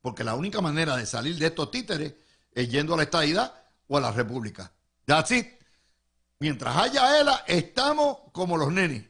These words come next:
con un tutor. Esa es parte del análisis que tenemos. Cuando vengamos, vamos a analizar para ustedes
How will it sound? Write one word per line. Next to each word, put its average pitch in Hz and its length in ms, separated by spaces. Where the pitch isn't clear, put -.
con 165 220
un 202 80
tutor. 175 360
Esa 214 260
es - 60
parte 226 540
del 170 240
análisis 175 540
que - 140
tenemos. 170 340
Cuando 165 320
vengamos, 180 500
vamos 185 260
a 208 40
analizar 185 520
para 170 160
ustedes 143 440